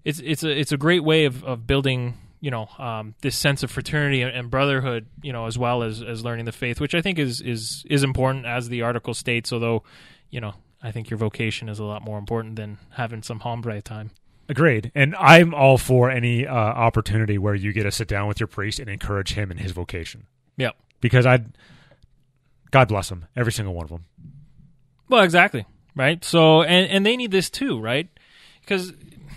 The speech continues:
Speaker 1: it, it's a nice break, and especially when you're around other men who take their faith seriously. Everyone's, you know, Christ wants to meet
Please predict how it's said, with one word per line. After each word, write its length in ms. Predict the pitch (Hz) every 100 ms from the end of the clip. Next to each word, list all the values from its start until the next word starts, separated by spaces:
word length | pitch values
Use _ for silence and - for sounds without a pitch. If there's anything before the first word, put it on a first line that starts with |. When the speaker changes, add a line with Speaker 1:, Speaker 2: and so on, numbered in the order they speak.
| - -
Speaker 1:
it, 160 | 190 175
it's 220 | 202 180
a 40 |
nice 240 | 214 226 180
break, 460 | 156 165 110 - -
and 220 | 151 156 151
especially 500 | 151 - 202 220 196
when 240 | 160 143
you're 240 | 143 135 127
around 420 | 127 131 147 -
other 240 | 131 143 131
men 340 | 117 117 135
who 160 | - 123
take 340 | - 127 127
their 160 | 139 123
faith 280 | - 127 -
seriously. 600 | 127 123 127 156 180 - - - - -
Everyone's, 720 | 233 233 220 214 202 202 165
you 120 | 185 180
know, 160 | 160
Christ 440 | - - 226 262 226
wants 220 | 208 -
to 60 | 170
meet 220 | 175 170